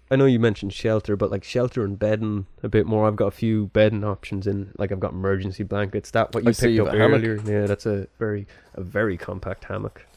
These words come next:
Speaker 2: Yeah.
Speaker 1: But, you know, clothing's important.
Speaker 2: Yes.
Speaker 1: Heat sources, first aid, hygiene, you, we kinda
Speaker 2: Uh,
Speaker 1: touched
Speaker 2: you
Speaker 1: on
Speaker 2: need,
Speaker 1: it a
Speaker 2: you
Speaker 1: bit.
Speaker 2: need, like, hand sanitizer
Speaker 1: Yeah.
Speaker 2: and, uh,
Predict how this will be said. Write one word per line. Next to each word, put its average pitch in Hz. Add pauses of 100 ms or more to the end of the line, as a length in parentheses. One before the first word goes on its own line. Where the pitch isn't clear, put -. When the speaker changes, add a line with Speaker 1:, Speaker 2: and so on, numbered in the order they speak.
(100)
Speaker 2:
Yeah. - (240)
Speaker 1:
But, 143
you 139
know, 131 (120)
clothing's 143
important. 139 (340)
Speaker 2:
Yes. - (960)
Speaker 1:
Heat 156
sources, 135
first -
aid, 131 (420)
hygiene, 117
you, 107 (280)
we 104
kinda 104
Speaker 2:
Uh, -
Speaker 1:
touched 95
Speaker 2:
you 95
Speaker 1:
on 104
Speaker 2:
need, 104
Speaker 1:
it -
a -
Speaker 2:
you 90
Speaker 1:
bit. 110
Speaker 2:
need, 110
like, 98
hand 104
sanitizer 98
Speaker 1:
Yeah. 95
Speaker 2:
and, 92 (920)
uh, 82